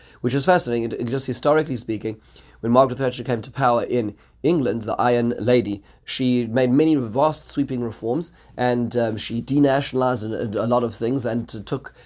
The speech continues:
um, took away a lot of welfare, which made a lot of people very upset. But it d-, it did turn around the economy, and in many, many ways. Um, what is interesting is, is that she was almost at a certain point unrivaled. She was able to,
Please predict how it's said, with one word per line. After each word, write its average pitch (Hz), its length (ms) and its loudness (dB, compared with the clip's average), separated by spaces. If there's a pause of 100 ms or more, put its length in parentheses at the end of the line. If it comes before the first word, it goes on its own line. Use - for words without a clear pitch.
(140)
um, 120 220 6
took 143 160 -2
away 139 160 2
a 135 60 4
lot 143 120 4
of 127 100 0
welfare, 127 440 2
which 120 160 -4
made 131 160 2
a - 20 -2
lot 127 200 2
of 123 80 -2
people 113 240 -8
very 117 360 0
upset. - 460 -4 (340)
But 127 200 0
it 123 140 -2
d-, 143 80 4 (140)
it 120 180 0
did 147 340 0
turn 147 200 2
around 127 240 0
the 104 80 -2
economy, 139 480 0 (340)
and 120 340 0
in 117 240 0
many, 123 220 4
many 113 200 0
ways. 104 400 -6 (280)
Um, 123 120 2
what 131 140 2
is 123 120 -2
interesting 170 480 -2
is, 139 220 2
is 120 120 -4
that 123 200 0 (140)
she - 160 -4
was 135 160 2
almost 156 460 2
at 131 180 0
a 127 60 -2
certain 135 240 0
point 131 280 -2
unrivaled. 123 720 0
She - 220 -8
was 101 240 -6
able 104 220 -4
to, 101 200 -8